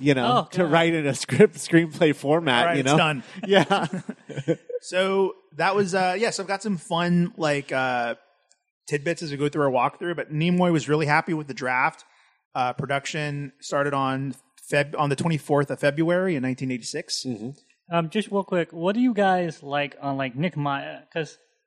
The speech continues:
Speaker 2: as a director, like, how did you think on Star Trek Two?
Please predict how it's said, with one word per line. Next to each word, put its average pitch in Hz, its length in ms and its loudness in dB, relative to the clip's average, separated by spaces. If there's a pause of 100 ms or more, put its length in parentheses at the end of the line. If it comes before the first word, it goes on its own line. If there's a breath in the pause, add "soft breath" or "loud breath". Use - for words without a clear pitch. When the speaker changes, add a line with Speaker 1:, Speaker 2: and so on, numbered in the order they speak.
(1160)
Speaker 2:
as 160 160 -2
a 165 60 2
director, 156 540 2
like, 135 180 0
how 180 160 4
did 180 160 2
you 160 240 2
think 139 340 -4
on 123 400 -2
Star 139 220 0
Trek 135 240 -4
Two? 135 460 -6